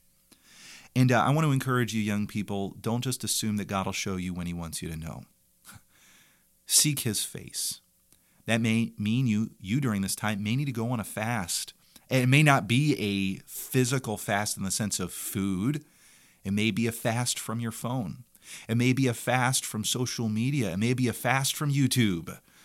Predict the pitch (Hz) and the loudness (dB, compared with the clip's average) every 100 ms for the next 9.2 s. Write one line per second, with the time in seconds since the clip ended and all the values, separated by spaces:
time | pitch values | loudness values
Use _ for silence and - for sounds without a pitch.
0 | - _ - 104 104 90 82 - 95 - | -20 _ -4 -2 0 -2 -2 -2 -2 -4
1 | 80 82 - - 113 95 90 - 80 - | -8 -8 -10 -6 -4 -4 -4 -4 -6 -8
2 | - - _ - - 95 78 - - - | -12 -14 _ -12 -6 -6 -6 -10 -12 -10
3 | 95 82 92 - - - - - 120 - | -8 -6 -6 -6 -12 -20 -20 -6 -4 -2
4 | - 151 - 160 135 170 127 147 135 - | 0 0 4 4 6 6 6 6 4 4
5 | - 135 120 110 - - 117 117 113 110 | 6 10 8 6 0 0 4 4 4 0
6 | - - - _ _ _ _ - 127 131 | -4 -20 -20 _ _ _ _ -6 0 0
7 | 131 143 127 - 175 220 202 175 202 180 | 4 4 4 4 8 10 10 12 12 10
8 | 147 139 127 117 - 165 151 127 - - | 6 4 4 2 4 4 4 2 0 2
9 | 143 131 | 4 2